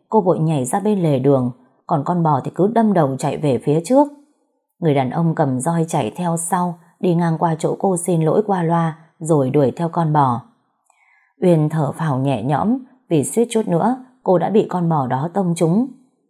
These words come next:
Nhưng bây giờ việc đứng dậy đối với cô vô cùng khó khăn, bởi trong lúc tránh con bò,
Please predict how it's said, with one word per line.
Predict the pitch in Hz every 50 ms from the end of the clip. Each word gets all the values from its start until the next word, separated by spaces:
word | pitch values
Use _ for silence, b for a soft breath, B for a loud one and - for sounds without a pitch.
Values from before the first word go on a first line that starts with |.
| _ _ _ _
Nhưng | 185 185 170 160
bây | 156 156
giờ | 147 147 151 139 135 131
việc | 131 147 127 - -
đứng | - 165 156 185 214
dậy | - 208 165 135 - - b b b b
đối | b 180 175 175
với | 180 180
cô | 185 - 208 196 185
vô | 175 185 190 185 180
cùng | - 170 143 123 113
khó | - - 143 147 165
khăn, | - 214 202 190 185 175 b b b b b b b b
bởi | b 185 170 139
trong | 127 - 175 165 175
lúc | 220 220 202 175
tránh | - 170 160 175
con | 185 208 202 185 175
bò, | 160 147 135 120 117 -